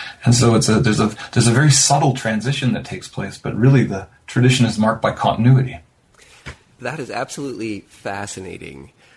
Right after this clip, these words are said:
Speaker 2: Uh, I was, I was struck by a phrase that, that you said just a moment ago about the, the commerce between the living and the dead. And I think in our contemporary moment, our thinking about the, the undead is definitely overlaid with notions of,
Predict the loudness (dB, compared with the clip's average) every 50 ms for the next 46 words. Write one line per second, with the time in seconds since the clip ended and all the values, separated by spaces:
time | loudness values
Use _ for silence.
0 | _ _ -14 -12 -12 -12 -12 -16 -18 _ _ _ _ -6 -4 -2 -2 -2 -6 -10
1 | -12 -8 -6 -6 -4 -6 -8 -8 -6 -8 -8 -6 -8 -8 -8 -8 -8 -8 -6 -6
2 | -6 -6 -6 -6 -6 -8 -10 -14 -20 -16 -10 -10 -10 -10 -8 -10 -8 -8 -8 -10
3 | -12 -14 -18 _ -20 -14 -10 -8 -8 -8 -10 -12 -10 -8 -8 -4 0 0 0 0
4 | -2 -4 -4 -4 -4 -6 -6 -6 -8 -10 -10 -10 -10 -10 -10 -10 -12 -12 -12 -12
5 | -12 -10 -8 -4 -2 -2 -2 -4 -6 -8 -10 -12 -12 -12 -10 -10 -8 -8 -8 -8
6 | -10 -10 -8 -8 -8 -8 -8 -10 -10 -10 -12 -12 -12 -12 -12 -12 -10 -12 -12 -10
7 | -8 -8 -8 -8 -8 -8 -10 -8 -8 -10 -12 -8 -6 -6 -6 _ -6 -6 -2 -2
8 | -2 -2 -2 -4 -10 -10 -10 -10 -10 -10 -8 -6 -6 -4 -4 -4 -4 -4 -6 -6
9 | -4 -6 -6 -8 -10 -14 _ _ _ _ _ _ _ _ _ _ _ _ _ _
10 | _ _ _ _ _ _ _ -6 -4 -4 -4 -6 -8 -10 -8 -6 -6 -6 -4 -4
11 | -4 -6 -6 -6 -4 -4 -4 -4 -6 -10 -6 -6 -4 -6 -4 -4 -4 -6 -6 -8
12 | -10 -8 -8 -8 -8 -8 -10 -10 -10 -10 -8 -8 -8 -8 -8 -6 -6 -4 -4 -4
13 | -6 -6 -8 -10 -12 -10 -8 -6 -6 -6 -6 -8 -10 -10 -8 -8 -8 -8 -8 -10
14 | -14